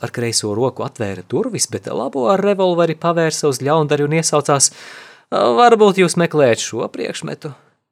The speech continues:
Ļaundaris apstulba un sastinga.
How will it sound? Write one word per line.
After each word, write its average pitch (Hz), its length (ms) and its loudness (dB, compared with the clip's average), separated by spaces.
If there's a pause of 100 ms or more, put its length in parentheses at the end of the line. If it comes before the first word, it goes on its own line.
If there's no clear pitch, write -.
(1200)
Ļaundaris 113 560 0
apstulba 160 560 -6
un 160 80 -4
sastinga. 107 600 -8